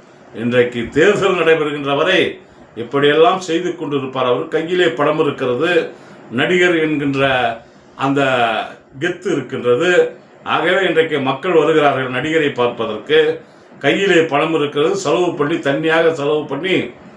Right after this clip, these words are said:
அவர் பிரச்சாரம் செய்வதற்கு பஸ்ஸையே வைத்துக் கொண்டிருக்கிறார். இதுவரைக்கும் வேனிலே தான் தலைவர்கள் பிரச்சாரம் செய்வார்கள்,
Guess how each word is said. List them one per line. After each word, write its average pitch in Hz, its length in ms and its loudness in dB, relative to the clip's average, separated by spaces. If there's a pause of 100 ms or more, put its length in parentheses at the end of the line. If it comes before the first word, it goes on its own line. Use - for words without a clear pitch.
(180)
அவர் 123 500 2 (260)
பிரச்சாரம் 160 540 2
செய்வதற்கு 139 580 -4
பஸ்ஸையே 156 580 2
வைத்துக் 151 340 -2
கொண்டிருக்கிறார். 120 640 -4 (400)
இதுவரைக்கும் 156 600 2
வேனிலே 170 420 4
தான் 175 180 2
தலைவர்கள் 151 420 0
பிரச்சாரம் 139 480 -6
செய்வார்கள், 117 560 -6